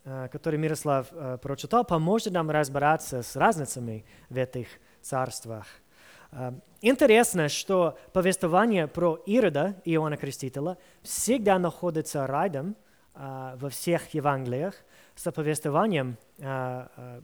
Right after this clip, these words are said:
про, а, то, как Иисус кормит пять тысяч человек. Это особенно привлекает внимание в Евангелии от Матфея, потому что он не пишет хронологически.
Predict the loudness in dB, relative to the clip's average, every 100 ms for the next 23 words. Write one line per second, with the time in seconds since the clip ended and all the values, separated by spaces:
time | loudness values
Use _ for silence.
0 | _ -4 -2 0 -2 -6 -16 -16 -6 -4
1 | -2 -4 -4 -10 -6 -8 -6 -6 -6 -6
2 | -6 -8 -8 -12 -12 -12 -10 -8 -10 -12
3 | -18 _ _ _ _ _ -20 -6 -2 0
4 | 0 0 2 2 2 0 0 2 4 4
5 | 4 0 0 0 0 -2 -4 -2 0 -2
6 | 0 -2 -2 -6 -8 -10 -8 -8 -10 -8
7 | 0 2 2 0 -8 -6 -2 0 0 2
8 | 0 0 2 2 2 0 -2 0 -2 -2
9 | -4 -8 -10 -6 -4 -2 -2 -4 -6 -10
10 | -14 -18 -20